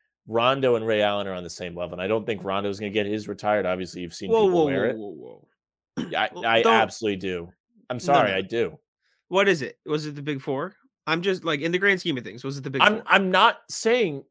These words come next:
Speaker 1: skill. I literally just said that.
Speaker 2: I know, but
Speaker 1: I'm saying
Speaker 2: I
Speaker 1: in
Speaker 2: am.
Speaker 1: terms of, like, me-, being meaningful to the people that care for the team, meaning, understanding, like,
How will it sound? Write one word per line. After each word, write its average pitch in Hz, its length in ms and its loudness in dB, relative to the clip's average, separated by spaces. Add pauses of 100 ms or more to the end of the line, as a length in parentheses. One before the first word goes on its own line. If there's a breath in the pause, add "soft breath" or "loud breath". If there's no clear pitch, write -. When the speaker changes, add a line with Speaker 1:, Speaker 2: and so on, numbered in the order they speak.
(180)
Speaker 1:
skill. 262 320 2
I 104 100 -2
literally 165 220 4
just 147 180 -6
said 220 160 -8
that. - 220 -18 (1160)
Speaker 2:
I 190 120 6
know, 214 220 2 (180)
but 170 80 4
Speaker 1:
I'm 156 100 2
saying 160 320 4
Speaker 2:
I 175 60 4
Speaker 1:
in 156 40 2
Speaker 2:
am. 127 60 -2
Speaker 1:
terms 202 380 0
of, 190 220 0
like, 139 380 4 (680)
me-, 143 460 -4
being 175 500 -2 (160)
meaningful 220 800 -2
to 170 80 0
the 151 80 0
people 160 360 -4
that 143 160 0 (260)
care 127 200 -2
for 131 120 -8
the 120 80 -4
team, 90 340 -12
meaning, 175 320 -4 (160)
understanding, 147 800 0
like, 90 340 -6